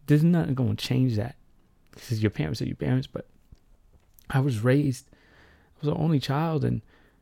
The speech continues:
we didn't have a home. We went from project to project to project to other families' houses to stay at.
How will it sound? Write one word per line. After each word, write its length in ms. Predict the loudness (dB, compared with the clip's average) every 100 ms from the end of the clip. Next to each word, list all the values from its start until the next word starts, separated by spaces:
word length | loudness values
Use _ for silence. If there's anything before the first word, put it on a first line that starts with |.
| _ -2
we 80 | 0
didn't 160 | 2
have 180 | 2 2
a 40 |
home. 360 | 2 2 0 0
We 100 | 2
went 260 | 2 0 -2
from 280 | -4 -4 -6 _ _ -8
project 560 | 0 0 2 -2 -4 -8
to 100 | -8
project 560 | -2 0 0 -2 -4 _ -12
to 120 | -10
project 480 | -4 -2 0 -2 -4
to 160 | -4
other 160 | -2 -2
families' 400 | -2 -2 -2 -4
houses 400 | -6 -8 -6 -6
to 100 | -6
stay 280 | -4 -4 -4
at. 180 | -6